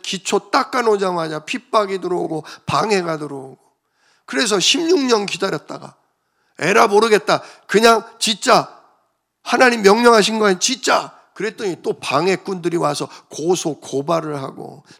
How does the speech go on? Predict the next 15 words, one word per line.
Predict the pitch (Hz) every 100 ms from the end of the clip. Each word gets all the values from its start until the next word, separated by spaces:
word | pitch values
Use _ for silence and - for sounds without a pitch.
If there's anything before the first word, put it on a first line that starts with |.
| -
"니들 | 165 208
이제 | 190 175
조금만 | - - 247 208
기다려. | 175 175 175 143 143 170 - _ _ _
어, | 156 170
니들이 | 156 170 190
이제 | 165 170
왕이, | 156 147 165 202 214 - _ _ _ _
니들, | 123 151 185 160 - _ _
어, | - 160 302 - -
불법이다 | 208 - 202 196 196
하시면 | 175 185 196 156
니들은 | 160 196 190 -
다 | - 180
그냥 | 160 160 214